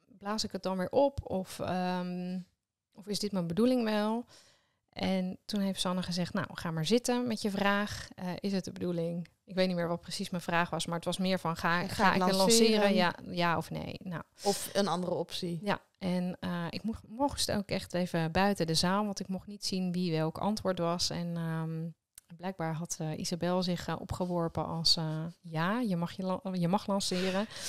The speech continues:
Speaker 1: En een andere vrouw
Speaker 2: Voelde ik ook echt. Ik
Speaker 1: Ja.
Speaker 2: dacht, ja, kom, let's
Speaker 1: Lekker,
Speaker 2: go.
Speaker 1: ja, knallen met die ballen. <laughs> En een andere vrouw die, ehm,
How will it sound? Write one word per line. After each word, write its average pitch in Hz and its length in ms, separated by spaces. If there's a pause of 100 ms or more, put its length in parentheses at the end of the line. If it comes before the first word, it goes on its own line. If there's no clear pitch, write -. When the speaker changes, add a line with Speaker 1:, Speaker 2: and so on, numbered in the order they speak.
(300)
Speaker 1:
En 185 100
een 175 160
andere 175 640
vrouw 170 300
Speaker 2:
Voelde 151 300
ik 175 120
ook 185 160
echt. 117 240
Ik - 100
Speaker 1:
Ja. 208 80
Speaker 2:
dacht, - 160
ja, - 320 (220)
kom, 392 340
let's 202 160
Speaker 1:
Lekker, - 400
Speaker 2:
go. 554 80
Speaker 1:
ja, 208 320 (140)
knallen 233 380
met 190 120
die 190 100
ballen. 175 380
<laughs> - 40 (960)
En 220 120 (120)
een 220 80
andere 208 480
vrouw 180 500
die, 180 340
ehm, 165 560